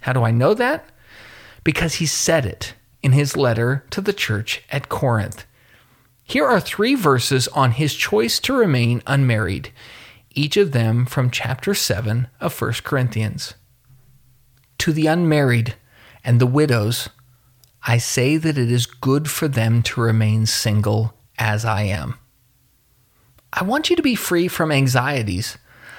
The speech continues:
The unmarried man is anxious about the things of the Lord, how to please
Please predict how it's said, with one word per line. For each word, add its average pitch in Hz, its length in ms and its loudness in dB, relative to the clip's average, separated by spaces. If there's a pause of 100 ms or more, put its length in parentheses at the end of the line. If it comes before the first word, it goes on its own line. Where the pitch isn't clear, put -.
(180)
The 147 180 2
unmarried 175 640 2
man 110 460 2
is 139 240 0
anxious 170 440 0
about 123 360 -2
the 135 80 0
things 123 340 0
of 131 140 2
the 143 100 2
Lord, 139 560 2 (380)
how - 260 -2
to 233 100 0
please 135 640 0